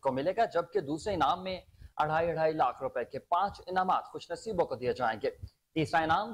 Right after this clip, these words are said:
दो हजार तीन सौ चौरानवे खुशनसीबों को फीकस बारह हजार पाँच सौ रुपए मिलेगा। आपको बता रहे हैं कि कौमी बजट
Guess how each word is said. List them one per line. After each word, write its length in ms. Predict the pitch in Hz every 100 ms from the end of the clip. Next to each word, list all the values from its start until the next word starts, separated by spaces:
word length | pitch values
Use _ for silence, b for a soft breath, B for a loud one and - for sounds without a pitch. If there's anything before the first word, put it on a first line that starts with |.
| 139
दो 120 | 147
हजार 300 | 147 143 160
तीन 240 | 160 170 170
सौ 160 | 185 165
चौरानवे 380 | 180 180 127 123
खुशनसीबों 560 | 156 151 139 151 151 165
को 140 | 180
फीकस 460 | - 240 - 165 - 123 120
बारह 260 | 151 175
हजार 280 | 175 165 196 -
पाँच 180 | 160 170
सौ 160 | - 196
रुपए 220 | 170 139
मिलेगा। 300 | 113 113 117 - - _ 160
आपको 220 | 180 208
बता 240 | 190 190
रहे 120 | 214 220
हैं 100 | 214
कि 80 | 226
कौमी 240 | 190 208
बजट 260 | 202 196